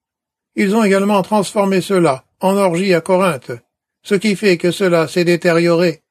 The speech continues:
Quoi qu'il en soit, cependant, à ses débuts, l'Église se retrouvait pour la communion autour de la table, et ils mangeaient ensemble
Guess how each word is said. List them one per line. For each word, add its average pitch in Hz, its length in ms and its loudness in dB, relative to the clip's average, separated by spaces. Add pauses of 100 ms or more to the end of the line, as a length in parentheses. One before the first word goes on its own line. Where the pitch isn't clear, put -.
(600)
Quoi 214 200 0
qu'il 190 180 0
en 165 80 2
soit, 196 300 0
cependant, 165 560 -2 (160)
à 170 100 -2
ses 220 160 -4
débuts, 165 400 -2 (260)
l'Église 202 480 0
se 180 120 -2
retrouvait 180 580 0
pour 170 180 0
la 180 140 2
communion 185 580 0 (220)
autour 214 280 0
de 208 80 0
la 180 140 2
table, 131 440 -4 (420)
et 190 100 0
ils 190 80 2
mangeaient 180 300 2
ensemble 175 580 -2